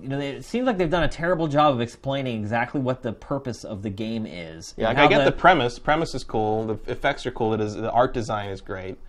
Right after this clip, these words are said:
Speaker 1: But
Speaker 2: But
Speaker 1: what's the gameplay
Speaker 2: yeah, but
Speaker 1: loop?
Speaker 2: what am I doing?
Speaker 1: Yeah,
Speaker 2: Yeah.
Speaker 1: what's the loop?
Speaker 2: I
Speaker 1: What
Speaker 2: don't
Speaker 1: it,
Speaker 2: know.
Speaker 1: what are you doing, like, over and over again to make progress through the game? It doesn't seem to be clear yet.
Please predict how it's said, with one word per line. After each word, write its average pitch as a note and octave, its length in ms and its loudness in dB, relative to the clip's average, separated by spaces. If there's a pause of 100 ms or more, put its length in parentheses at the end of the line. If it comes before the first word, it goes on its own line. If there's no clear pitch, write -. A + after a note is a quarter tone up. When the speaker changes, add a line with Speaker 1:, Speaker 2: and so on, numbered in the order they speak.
(240)
Speaker 1:
But D3+ 120 4
Speaker 2:
But D#3+ 60 4
Speaker 1:
what's A3+ 180 6
the G3 100 2
gameplay F#3 260 2
Speaker 2:
yeah, D#3 140 8
but B2 60 2
Speaker 1:
loop? B2+ 100 6
Speaker 2:
what C#3+ 100 12
am C3 100 8
I B2 60 8
doing? A2+ 460 2
Speaker 1:
Yeah, F#3 340 8
Speaker 2:
Yeah. G#2+ 60 2
Speaker 1:
what's G3+ 180 8
the A3+ 80 0
loop? C#4 360 4 (160)
Speaker 2:
I C#3 40 0
Speaker 1:
What E3 80 8
Speaker 2:
don't G#3+ 100 4
Speaker 1:
it, A#2+ 60 0
Speaker 2:
know. A2+ 80 0
Speaker 1:
what F#3+ 180 8
are A#3+ 40 2
you A#3+ 120 0
doing, F#3+ 380 4
like, D#3 320 4
over F3+ 400 4
and E3+ 100 2
over F3 300 2
again C#3 260 2
to D3 100 -6
make C3+ 220 -2
progress D3 460 4
through D3 120 -2
the B2 80 -4
game? A#2 300 -2
It G#2 80 -4
doesn't C3 280 -2
seem C#3+ 240 -4
to B2 40 -2
be A2+ 140 -2
clear C#3 340 -2
yet. F2+ 320 -2